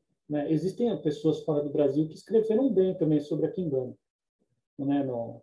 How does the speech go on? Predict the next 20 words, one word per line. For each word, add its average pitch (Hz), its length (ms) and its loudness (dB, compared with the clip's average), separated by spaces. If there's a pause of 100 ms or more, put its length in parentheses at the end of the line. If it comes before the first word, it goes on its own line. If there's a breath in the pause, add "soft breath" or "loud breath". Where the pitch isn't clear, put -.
tem 151 120 2
um 151 120 0
pessoal 151 320 0
da 147 120 0
Finlândia 175 500 2
que - 80 -10
escreveu, 160 540 -2
tem 143 120 -6
um 135 120 -4
pessoal, 147 600 -2 (640)
é, 135 160 0
tem 160 140 0
um 156 100 4
rapaz 139 460 0
da, 123 140 -2 (280)
da 143 120 0
Noruega 165 520 6
que - 60 -6
escreveu, 151 640 2 (840)
e, 180 520 0